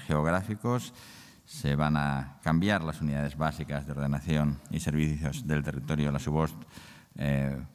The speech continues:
por una nueva denominación, que son las áreas funcionales,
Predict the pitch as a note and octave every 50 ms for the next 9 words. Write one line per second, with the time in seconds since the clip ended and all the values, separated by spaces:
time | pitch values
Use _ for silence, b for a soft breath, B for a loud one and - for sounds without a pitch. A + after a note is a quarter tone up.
0 | - - D#2 D2+ D2+ D2 C#2+ C#2 C#2+ D2 D2+ D#2 D2+ D2 C#2+ B1+ B1+ D2 D2+ D2+
1 | D2+ D2+ D2+ C#2+ D2 - - A2 A#2+ B2+ B2+ G#2 F#2+ - - E2 C#2+ C#2 C#2 C#2+
2 | - - - - _ - D#2+ D2+ D2+ D2 C#2+ C2+ - - - - - - D#2+ D2
3 | - D2 D2 E2 E2+ F#2 G2+ G#2+ - B